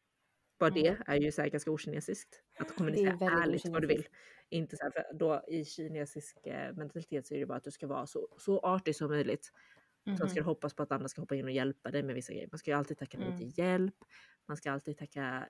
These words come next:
Speaker 1: liksom, erbjuda hjälp till någon annan fast man inte vill. Alltså, det är väldigt
Speaker 2: Mm.
Speaker 1: så här,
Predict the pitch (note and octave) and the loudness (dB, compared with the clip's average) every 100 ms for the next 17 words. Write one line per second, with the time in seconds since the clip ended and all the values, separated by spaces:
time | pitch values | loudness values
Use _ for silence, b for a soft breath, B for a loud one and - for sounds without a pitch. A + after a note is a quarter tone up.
0 | - - B2 - D3 C#3+ A2+ A#2 B2+ A#2+ | -14 -14 -14 -4 -2 -2 -4 -4 -4 -6
1 | - C3 C3+ E3 F3+ F3+ F3 F3+ F3+ - | -6 -8 -4 0 2 2 2 0 -4 -4
2 | E3 E3 D#3 D#3 D#3 _ _ _ _ _ | -4 0 0 2 0 _ _ _ _ _
3 | - E3+ E3+ E3 F3+ F3+ E3+ F#3 F3 D3 | -4 0 2 2 4 4 2 0 -2 -4
4 | - E3 | -8 -12